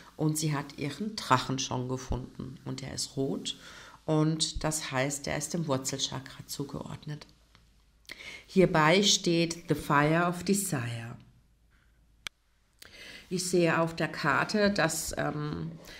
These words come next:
sie eine astrologische Zuordnung hat, nämlich die Sonne im Widder. Weil der Widder passt ja auch schön zu der feurigen Energie und die Sonne auch.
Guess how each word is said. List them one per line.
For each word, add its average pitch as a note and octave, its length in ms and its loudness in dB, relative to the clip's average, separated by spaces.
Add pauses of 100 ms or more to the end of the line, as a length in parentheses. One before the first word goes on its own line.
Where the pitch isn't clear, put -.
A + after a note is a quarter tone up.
(160)
sie - 200 0
eine E3+ 140 8
astrologische D3+ 720 6
Zuordnung G#3 840 2
hat, G#3 220 0
nämlich E3 260 2
die D#3+ 120 -4
Sonne D3 380 2
im C3+ 240 -2
Widder. F#3+ 320 4 (580)
Weil C#3+ 220 -4
der C#3 180 -8
Widder D3+ 220 -6
passt D3 320 -8
ja - 120 -6
auch C3+ 80 -4
schön D3+ 300 -2
zu D#3 100 -8
der D#3 140 -2
feurigen F3+ 640 -4
Energie G3 540 -2
und F#3+ 120 -4
die D#3 100 -2
Sonne - 440 -6
auch. - 240 -4